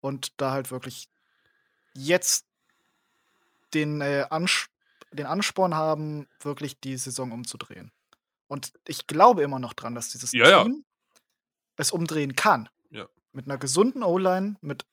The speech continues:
Speaker 1: einem wirklichen Plan, was Wide Receiver zwei pass-, was auf Wide Receiver zwei passiert. Mit einem soliden Plan für Allen Robinson, mit, mit einem Qua-, mit einem Quarterback Matthew Stafford, der auch mal zu ihm werfen wird.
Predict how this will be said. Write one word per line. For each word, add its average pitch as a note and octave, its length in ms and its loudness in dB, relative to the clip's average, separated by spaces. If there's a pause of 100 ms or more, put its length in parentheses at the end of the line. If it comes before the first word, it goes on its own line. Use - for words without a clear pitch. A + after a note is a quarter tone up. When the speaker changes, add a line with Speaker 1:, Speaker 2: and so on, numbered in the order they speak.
Speaker 1:
einem C#3+ 420 -4
wirklichen D3 380 -8 (100)
Plan, A3+ 580 0 (380)
was F3 320 0
Wide D#3+ 360 2
Receiver F3 360 -4
zwei B2+ 260 -4
pass-, - 300 -12
was C3 160 -14
auf C3 120 -16
Wide D3 120 -6
Receiver D3 300 -6
zwei A#2 160 -10
passiert. - 400 -12 (560)
Mit C3 80 -8
einem C3+ 100 -4
soliden C#3+ 460 -8
Plan F#3+ 400 2
für A#3 120 -4
Allen F#3 200 2
Robinson, A#2+ 480 -6
mit, - 260 -12 (1500)
mit D3+ 160 -6
einem D#3 240 0 (100)
Qua-, G3 360 6
mit D#3 140 -6
einem C#3+ 120 -4
Quarterback F3+ 480 0
Matthew D#3 240 -8
Stafford, D3+ 400 -6
der B2+ 100 -6
auch C3+ 140 -12
mal C#3+ 280 -4 (420)
zu - 160 -4
ihm D3 200 -4
werfen F3 380 4
wird. F2+ 280 -18